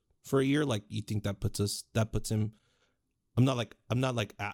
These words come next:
I'm not, like, rhetorically asking that. I'm, like, genuinely asking the person. It's like, it, is, is that a good enough qualification to put him on the Cal radar? I don't know.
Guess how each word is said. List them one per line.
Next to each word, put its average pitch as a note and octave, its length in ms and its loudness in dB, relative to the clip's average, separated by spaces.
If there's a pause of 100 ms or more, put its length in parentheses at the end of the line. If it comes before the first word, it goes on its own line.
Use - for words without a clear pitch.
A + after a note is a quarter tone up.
I'm A2+ 140 0
not, A#2 180 -2
like, G#2 180 0
rhetorically A2+ 520 0
asking A#2+ 180 -2
that. B2 80 0
I'm, A2 60 0
like, G2 180 -4
genuinely G#2+ 400 0
asking F#2+ 320 -2
the F#2+ 60 -6
person. - 360 -6
It's - 140 -18
like, - 120 -14
it, - 100 -14 (880)
is, - 340 -6 (100)
is - 120 -4
that A2 220 -2 (180)
a A#2 60 -2
good C3+ 180 0
enough C3+ 160 -2
qualification B2 580 -4 (1080)
to - 80 -14
put B2 140 -2
him A2+ 120 2
on A2+ 120 0
the G#2+ 60 -8
Cal A2 180 -4
radar? A2 300 -4 (640)
I G#2+ 40 2
don't G#2 140 2
know. - 140 -2